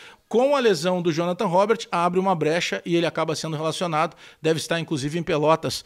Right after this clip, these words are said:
no jogo do domingo contra o Brasil. Então é mais uma oportunidade pra mais um garoto da base. Eu quero a mensagem de vocês sobre tudo isso que a gente falou, Gustavo Nunes e principalmente, será que não é a hora de vender o Carioca, assim que é chamado Gustavo Martins?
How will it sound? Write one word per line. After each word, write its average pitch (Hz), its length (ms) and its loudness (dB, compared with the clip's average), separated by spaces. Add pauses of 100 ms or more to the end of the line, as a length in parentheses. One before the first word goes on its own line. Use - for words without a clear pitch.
(220)
no 143 100 -2
jogo 156 220 4
do 151 80 4
domingo 147 320 0
contra 151 260 -2
o 156 60 0
Brasil. 120 400 0 (260)
Então 151 140 -6
é 170 60 0
mais 165 240 0
uma 180 100 0
oportunidade 190 600 -2
pra 208 160 -4
mais 147 340 -6
um 160 80 -6
garoto 143 380 -2
da 143 120 -2
base. 113 380 -10 (500)
Eu 156 140 -8
quero 160 320 0 (400)
a 156 260 2
mensagem 156 440 -2
de 156 40 -6
vocês 202 360 -4
sobre 147 260 -10
tudo 160 160 -4
isso 160 100 -6
que - 60 -6
a 170 40 -4
gente 156 100 -8
falou, 160 260 -2
Gustavo 135 480 -4
Nunes 170 320 -4 (240)
e 156 60 -8
principalmente, 180 520 -6
será 233 240 -8
que - 80 -12
não 202 120 -6
é - 20 -2
a 156 60 0
hora 156 240 2
de 139 80 -6
vender 139 200 0
o 151 60 4
Carioca, 143 500 -2 (280)
assim 131 260 -6
que 151 80 -6
é 147 40 -2
chamado 135 440 -2
Gustavo 123 400 -4
Martins? 127 500 -6